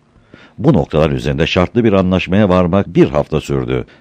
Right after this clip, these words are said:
ve yedi Ekim bin dokuz yüz on dokuzda Mustafa Kemal Heyeti Temsiliye'nin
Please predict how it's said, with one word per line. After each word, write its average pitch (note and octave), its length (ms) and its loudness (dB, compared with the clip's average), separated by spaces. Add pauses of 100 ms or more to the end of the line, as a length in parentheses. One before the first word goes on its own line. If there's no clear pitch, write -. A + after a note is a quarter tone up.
(120)
ve C#2+ 80 0
yedi D2 280 0
Ekim D2 320 0
bin D2+ 120 -6
dokuz D#2 220 -4
yüz F2+ 60 -2
on G2 160 0
dokuzda C#2+ 340 -4
Mustafa F2 360 -4
Kemal D#2 300 -2
Heyeti G2+ 420 0
Temsiliye'nin D#2+ 800 -2